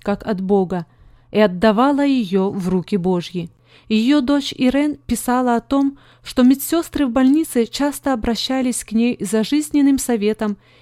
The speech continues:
или просто рассказывали о своём горе. Как сильно было её доверие к Богу, выявилось из маленького эпизода с тогда весьма известной целительницей Катрин Кульман.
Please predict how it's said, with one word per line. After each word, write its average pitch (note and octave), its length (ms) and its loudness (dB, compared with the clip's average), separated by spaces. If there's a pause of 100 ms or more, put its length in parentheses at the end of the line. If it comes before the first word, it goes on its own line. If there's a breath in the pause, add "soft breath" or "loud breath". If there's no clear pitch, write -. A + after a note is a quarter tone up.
(100)
или D#4 260 2
просто B3+ 580 -2
рассказывали G3+ 800 -2
о - 140 -4
своём G3+ 440 -2
горе. F3 380 -4 (920)
Как D4 240 -2
сильно C4+ 500 4
было B3 300 4
её A#3+ 280 2
доверие A3+ 560 4
к G#3+ 80 -6
Богу, A3 440 2 (500 soft breath)
выявилось E4 640 2
из G#3+ 160 -2
маленького A#3 680 4
эпизода A#3 680 -2 (540 soft breath)
с - 120 -10
тогда C4 520 2
весьма B3 480 2
известной C4+ 680 -2
целительницей A#3+ 1000 0
Катрин A3+ 460 -2
Кульман. F#3 560 -4